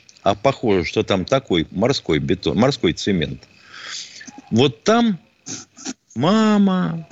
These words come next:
сколько чего надо вывалить, это в каждую точку попасть пятитонной бомбой. Это невозможно.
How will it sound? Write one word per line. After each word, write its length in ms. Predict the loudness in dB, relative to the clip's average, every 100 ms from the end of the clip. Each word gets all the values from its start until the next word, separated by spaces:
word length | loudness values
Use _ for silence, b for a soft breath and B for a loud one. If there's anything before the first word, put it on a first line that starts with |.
| -16
сколько 440 | -12 0 0 2 -2
чего 220 | 0 0
надо 300 | 2 2 4
вывалить, 500 | 4 4 2 0 -2
это 220 | -2 -2
в 80 | 0
каждую 540 | 0 2 4 2 2 0
точку 380 | 0 0 -6
попасть 420 | -2 0 2 -2 -2
пятитонной 680 | -2 -2 0 0 0 0
бомбой. 500 | 2 2 0 0 -2 -4 _ b b _ _ _ _ _
Это 320 | 0 0 2 0
невозможно. 1000 | 2 2 2 -2 0 -2 -2 -8 -12